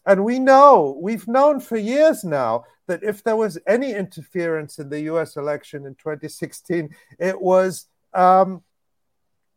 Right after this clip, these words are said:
it was Israel. You remember when, uh, who was it? The guy who was the, I, I'm sorry, I've forgotten his name now.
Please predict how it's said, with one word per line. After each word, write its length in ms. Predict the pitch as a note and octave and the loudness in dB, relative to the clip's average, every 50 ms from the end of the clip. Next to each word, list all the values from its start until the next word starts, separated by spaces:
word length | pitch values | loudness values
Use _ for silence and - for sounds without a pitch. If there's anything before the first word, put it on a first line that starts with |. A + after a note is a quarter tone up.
| - _ - | -20 _ -2
it 180 | F3 F3+ F#3 | -2 -2 0
was 240 | F#3+ G3 G3+ G3 G3 | 2 0 0 0 0
Israel. 600 | G3+ G#3+ B3 A#3 A#3 A#3 A#3+ G3+ D#3 B2+ C3 D#3 D#3 | 0 -2 -2 -2 -2 -2 0 2 2 0 0 -4 -6
You 140 | E3 E3 F3+ | -8 -6 -6
remember 500 | F#3+ G3 G3 F#3+ A3+ C4 C#4+ C4 C4+ A#3+ | -4 -6 -6 -4 -4 -4 -2 2 2 2
when, 440 | G#3 F#3+ F#3 F3+ F3+ E3+ E3+ E3 E3+ | 2 2 0 -2 -2 -4 -6 -8 -6
uh, 260 | E3+ E3+ E3+ E3+ D#3 - _ _ _ _ | -4 -4 -4 -4 -6 -8 _ _ _ _
who 140 | - - G#3+ G#3 | -8 -4 -2 0
was 280 | G#3 G#3+ G#3 G3 D#3 | 2 2 0 0 -2
it? 160 | F3 D3 D3+ | -10 -10 -10
The 80 | - D3 | -12 -12
guy 300 | - - F3+ F#3 F3+ E3 | -6 -2 0 0 0 -2
who 100 | E3 E3 | -2 -6
was 220 | E3 D#3 D3 D3+ | -6 -8 -10 -10
the, 260 | - D3 D3 D3+ D3+ - - | -10 -10 -10 -10 -10 -14 -10
I, 140 | D#3+ D3 D3 - C#3+ | -8 -8 -8 -6 -8
I'm 100 | C#3 C#3+ | -10 -10
sorry, 260 | D3 - - E3+ D#3 D3+ | -10 -10 -6 -4 -4 -4
I've 100 | - - | -6 -8
forgotten 320 | D3 B2 D3 C#3 D3 C#3+ | -12 -10 -8 -10 -8 -10
his 140 | C3+ B2 B2 | -14 -14 -10
name 260 | C#3 D3 D3+ D#3+ D#3+ | -8 -8 -6 -6 -6
now. 240 | D3+ C#3 B2 A#2 | -4 -4 -4 -4